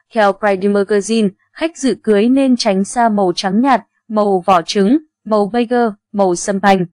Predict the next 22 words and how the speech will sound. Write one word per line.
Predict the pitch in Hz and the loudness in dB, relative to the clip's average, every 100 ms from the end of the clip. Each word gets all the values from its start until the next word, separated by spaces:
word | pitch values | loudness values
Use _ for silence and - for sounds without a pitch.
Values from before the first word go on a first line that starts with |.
| _ _ - | _ _ -2
màu | 427 | 0
kem | 427 269 254 | 2 2 2
hoặc | 233 208 | 0 0
bất | 302 320 - | 0 -2 -2
kỳ | 233 | 2
màu | 208 202 | 4 4
siêu | 196 277 | 2 0
nhạt | 269 233 196 | 0 0 0
nào | 196 175 | 0 -2
khác | 233 285 302 | -2 -4 -2
có | 208 | -2
thể | 233 | 0
bị | 202 185 | 0 0
nhầm | 196 180 170 | 0 0 0
với | 170 | 0
màu | 185 214 185 | 0 0 0
trắng. | 180 175 269 302 _ _ - | -2 0 0 -2 _ _ 0
Ngoài | 240 | 2
vợ | 220 240 | 4 2
chồng | 247 233 202 | 0 0 0
Justin | 262 285 247 214 | 0 -2 -2 -2
Bieber, | 220 208 196 | 0 2 0